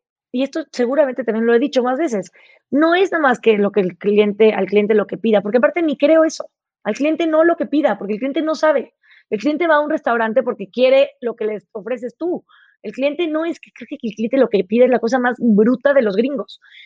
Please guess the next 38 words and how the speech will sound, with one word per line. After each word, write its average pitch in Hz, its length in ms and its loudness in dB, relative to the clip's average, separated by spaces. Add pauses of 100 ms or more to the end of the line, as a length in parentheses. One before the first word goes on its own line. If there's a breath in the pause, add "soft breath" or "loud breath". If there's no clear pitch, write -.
(160 loud breath)
Pero 247 220 4
sí, 302 400 4 (380)
evidentemente, 247 960 -2 (360 soft breath)
¿no? 302 160 2
Es 330 120 -4
como 302 200 -2
de, 254 180 2
"Yo 294 140 0
tengo 311 180 -4
el 285 60 -2
dinero, 247 220 -4
entonces 254 220 -4
yo 254 120 0
pago, 233 260 0
yo 233 200 -4
te-, 233 120 -8 (120)
yo, 247 260 -4 (140)
yo 294 140 6
decido 311 300 0
porque 247 160 -6
yo 247 100 2
tengo 240 180 -4
el 220 60 -4
dinero". 196 240 -8 (540 soft breath)
Sí, 330 520 -2 (300)
ok, 208 200 -10 (140)
tú 226 80 -8
decides 208 260 0
dónde 202 200 -2
comes, 202 340 -2 (340 soft breath)
pero 226 460 2
yo 254 260 2
como 285 200 -2
restaurantero 220 640 -4
te 233 100 -2
voy 226 140 0
a 240 60 -4
decir 233 400 -4